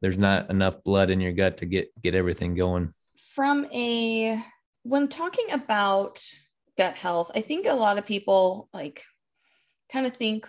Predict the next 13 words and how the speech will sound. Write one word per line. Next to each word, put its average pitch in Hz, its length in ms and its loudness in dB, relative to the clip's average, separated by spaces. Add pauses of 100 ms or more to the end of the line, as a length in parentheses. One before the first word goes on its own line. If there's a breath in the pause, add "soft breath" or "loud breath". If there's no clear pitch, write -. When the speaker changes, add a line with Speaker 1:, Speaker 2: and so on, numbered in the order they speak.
(120)
Speaker 2:
"Well, 220 100 0
since, 254 400 -2
like, 160 200 -4 (260 loud breath)
digestively, 294 560 6
I 208 60 4
seem 247 260 2
to 240 60 2
be 233 180 4
okay. 214 580 4
I 185 40 -4
think 294 200 -8
I'm, 254 120 0
I 220 280 0